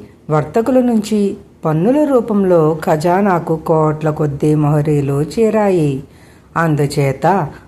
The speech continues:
సుల్తాను ఎక్కడెక్కడి నుంచో గొప్ప గొప్ప శిల్పులను రప్పించి అపురూపమైన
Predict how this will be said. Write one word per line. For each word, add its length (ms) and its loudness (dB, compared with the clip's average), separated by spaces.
సుల్తాను 720 0
ఎక్కడెక్కడి 920 0
నుంచో 640 0
గొప్ప 340 -2
గొప్ప 440 -2
శిల్పులను 760 0
రప్పించి 800 0
అపురూపమైన 1200 2